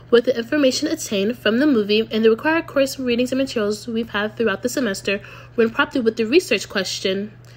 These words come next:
"How does an adolescent's relationship with their parental figures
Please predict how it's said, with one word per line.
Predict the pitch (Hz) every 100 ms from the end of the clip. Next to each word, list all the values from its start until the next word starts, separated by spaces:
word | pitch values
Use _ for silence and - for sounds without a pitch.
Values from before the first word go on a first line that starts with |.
| - - -
"How | - 427
does | 339 311
an | 262
adolescent's | 226 311 262 214 214 269 269
relationship | 226 208 226 - 240
with | 202 -
their | 220
parental | - 240 214 220 302
figures | - 196 196 208